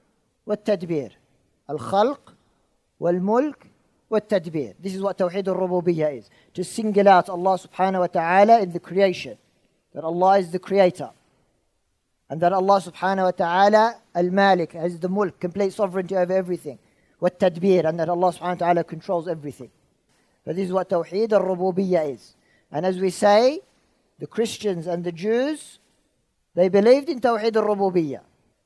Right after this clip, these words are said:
If you ask the Christian, "Who is the creator and who is the sustainer and who is the provider and who controls all the affairs?" what will they say? They will say, "God." If you ask the Yahudi,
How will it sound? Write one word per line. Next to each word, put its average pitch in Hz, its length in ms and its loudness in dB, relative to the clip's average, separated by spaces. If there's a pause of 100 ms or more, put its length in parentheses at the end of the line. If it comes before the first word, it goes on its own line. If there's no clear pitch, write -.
(120)
If 143 80 -16
you 180 100 -4
ask 202 300 2
the 190 80 -8
Christian, 190 560 -6 (160)
"Who 214 180 -2
is 214 160 -2
the 190 80 -4
creator 208 540 0
and 180 200 -2
who 202 140 -4
is 196 180 -6
the 180 80 -16
sustainer 202 580 0
and 185 140 -4
who 196 60 -2
is 190 160 -6
the 180 80 -8
provider 196 520 2 (260)
and 190 160 -2
who 214 100 -4
controls 208 420 -4
all 208 140 0
the 202 120 0
affairs?" 208 260 -2
what 214 120 0
will 202 80 -2
they 190 140 0
say? 170 300 -4 (600)
They 202 80 -6
will 226 120 2
say, 226 160 2
"God." 180 360 2 (320)
If 170 80 -8
you 196 60 2
ask 214 260 6
the 202 120 0
Yahudi, 202 500 2